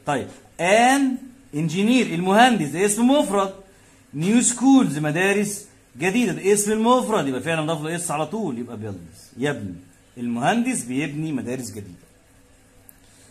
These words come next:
نمبر خمستاشر، وي، نحن. بعد، بعد آي، يو، وي، وزي واسم جامع، يبقى فعل في الايه؟ فعل في المصدر. وي love، وي all love. كلنا بنحب our country، فعل في المصدر. دولتنا.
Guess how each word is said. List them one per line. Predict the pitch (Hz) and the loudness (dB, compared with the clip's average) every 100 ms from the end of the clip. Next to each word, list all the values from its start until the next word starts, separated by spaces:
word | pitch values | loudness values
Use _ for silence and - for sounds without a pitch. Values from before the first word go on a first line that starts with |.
| _ _ - | _ _ -2
نمبر | 180 160 127 | -2 -2 -6
خمستاشر، | - 127 - 226 285 262 - - | -8 -10 -4 0 2 0 -4 -14
وي، | 123 220 254 175 101 | -2 2 2 0 0
نحن. | 156 247 - 147 131 - - - - | 4 4 4 -2 -4 -6 -14 -20 -10
بعد، | 113 151 151 | 0 2 2
بعد | 156 143 151 156 | -2 0 0 0
آي، | 165 190 202 185 185 | 0 4 4 4 0
يو، | 202 202 | 0 0
وي، | 208 214 | 0 -4
وزي | 175 202 | 2 4
واسم | 208 202 185 | 4 2 -2
جامع، | 214 233 185 | 0 2 0
يبقى | 160 170 | -2 -4
فعل | 180 185 180 | -4 -4 -4
في | |
الايه؟ | 180 185 185 | -2 0 0
فعل | 131 123 | -2 -4
في | 143 | -4
المصدر. | 147 156 143 117 135 | -2 -2 -2 -4 -4
وي | 156 | -2
love، | 156 156 139 110 104 | 0 0 0 -4 -8
وي | 156 | -6
all | 170 185 190 165 | 0 2 4 4
love. | 151 131 104 95 - | 4 2 -4 -14 -12
كلنا | 117 147 139 | -8 -4 -4
بنحب | 123 113 143 113 | -4 -4 -6 -6
our | 107 127 123 135 | -6 -6 -4 -6
country، | 131 107 98 | -6 -8 -12
فعل | 123 120 | -12 -12
في | |
المصدر. | 120 117 107 101 | -8 -8 -10 -14
دولتنا. | 98 120 139 135 101 | -10 -8 -8 -8 -12